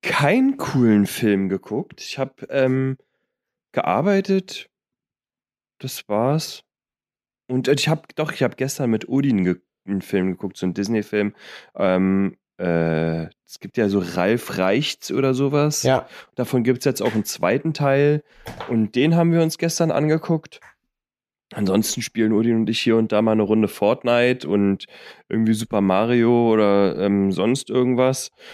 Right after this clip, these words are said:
Speaker 1: Aber es kommt auch schon mal vor, also es ist jetzt in der Quarantänezeit auch schon gewesen, dass Odin zwei Tage nicht aus seinem Schlafanzug gegangen ist,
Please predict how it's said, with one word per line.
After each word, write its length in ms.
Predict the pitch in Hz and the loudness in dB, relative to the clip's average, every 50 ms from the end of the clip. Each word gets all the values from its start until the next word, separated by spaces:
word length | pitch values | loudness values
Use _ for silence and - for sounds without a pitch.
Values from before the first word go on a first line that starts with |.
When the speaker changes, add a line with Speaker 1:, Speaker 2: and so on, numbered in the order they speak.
| - - _ _ | -20 -20 _ _
Speaker 1:
Aber 500 | - - 117 107 113 110 113 113 110 - | -4 -2 0 2 2 4 4 2 2 0
es 160 | - 113 - - | -2 -6 -4 -2
kommt 200 | 139 131 127 135 | -2 0 0 0
auch 60 | 123 - | 0 0
schon 120 | - 131 | 0 2
mal 120 | 127 123 | 2 0
vor, 420 | 120 - 135 131 131 120 123 - - | 0 2 2 2 4 2 2 0 0
also 220 | 123 110 117 120 | 0 2 2 0
es 360 | 80 - - - 117 110 101 | 0 -2 -6 -8 -6 -6 -4
ist 60 | - - | -2 0
jetzt 200 | 127 117 - 131 | 0 0 2 2
in 60 | 127 | 0
der 100 | 120 110 | 2 2
Quarantänezeit 840 | - 127 110 117 120 120 143 135 135 131 131 - 127 120 120 - - | 0 0 0 0 0 2 2 2 2 0 0 0 0 0 0 -2 -6
auch 220 | - - 127 117 | -4 -4 -4 -4
schon 220 | - - 135 127 120 | 0 0 0 2 2
gewesen, 340 | 120 113 127 131 127 127 123 | 2 2 2 2 2 2 0
dass 180 | 117 117 - | 0 0 0
Odin 260 | 135 131 127 127 123 | -2 0 2 2 2
zwei 280 | 117 - - 113 117 120 | 0 0 -2 0 0 0
Tage 360 | 120 - 131 117 123 123 127 | 0 0 -2 0 0 0 2
nicht 180 | 120 127 - 131 | 0 2 2 0
aus 140 | 120 117 - | 0 2 2
seinem 160 | 113 113 110 | 0 0 2
Schlafanzug 500 | - 110 110 120 - 135 127 - 113 - | 2 0 0 2 0 -2 0 0 0 0
gegangen 420 | 110 101 101 98 95 98 98 95 | 2 2 2 2 2 2 2 2
ist, 280 | 95 113 139 - - | 2 0 0 -2 -8